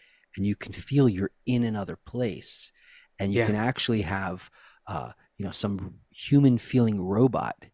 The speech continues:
Speaker 1: You may be able to have a human feeling robot that can punch you if you wanna do a fight game. You may have a, a human feeling robot that can touch you sensually in some situation. You can
Speaker 2: Mm-hmm.
Speaker 1: have a whole virtual experience with all these droids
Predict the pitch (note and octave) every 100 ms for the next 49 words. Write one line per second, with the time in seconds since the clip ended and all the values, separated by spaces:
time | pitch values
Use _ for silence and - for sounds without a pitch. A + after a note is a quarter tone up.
0 | _ _ _ _ _ A#2 D3 D3 A2+ A2
1 | G#2+ G2+ - A2 G#2 A2+ G#2+ A2 G#2 G2+
2 | F#2 - F#2 - - D3+ - - F#2 -
3 | G2 F#2+ F#2+ - - B2 - - D#2 -
4 | - - - A2 B2 A2+ G#2+ - G#2 F#2+
5 | - G#2+ G2 G#2+ G#2 G#2 G2+ G2+ F#2+ -
6 | G2 - G2+ - - - A#2 C#3+ - F2
7 | B1+ - - G#2+ - F#2 - - - E2+
8 | E2+ D2+ - - - - A#2+ A#2 B2+ A#2
9 | A2+ B2+ A#2 - _ A2 G2+ - - C#3+
10 | C#3 C3+ C3 C3 - - _ _ _ G#2+
11 | G2+ A#2 C3+ - - B2 A2 G2 - _
12 | _ - - - - E3+ D3+ F2 - -
13 | - G#2+ - _ _ G2 - A#2+ B2+ B2
14 | F#2+ E2 F#2+ G#2+ B2+ C3 A#2 G2+ F#2